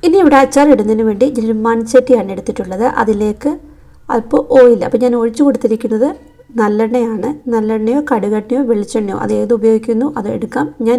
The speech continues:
ഉപയോഗിക്കുന്നത് നല്ലെണ്ണയാണ്, അത് ഒഴിച്ചു കൊടുത്തിട്ടുണ്ട്. ഇതിലേക്ക് കടുവിട്ട് നന്നായിട്ട് പൊട്ടിച്ചെടുക്കുക.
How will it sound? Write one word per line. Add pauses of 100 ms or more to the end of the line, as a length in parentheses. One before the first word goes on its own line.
ഉപയോഗിക്കുന്നത് (100)
നല്ലെണ്ണയാണ്, (200)
അത്
ഒഴിച്ചു
കൊടുത്തിട്ടുണ്ട്. (680)
ഇതിലേക്ക് (220)
കടുവിട്ട് (120)
നന്നായിട്ട്
പൊട്ടിച്ചെടുക്കുക.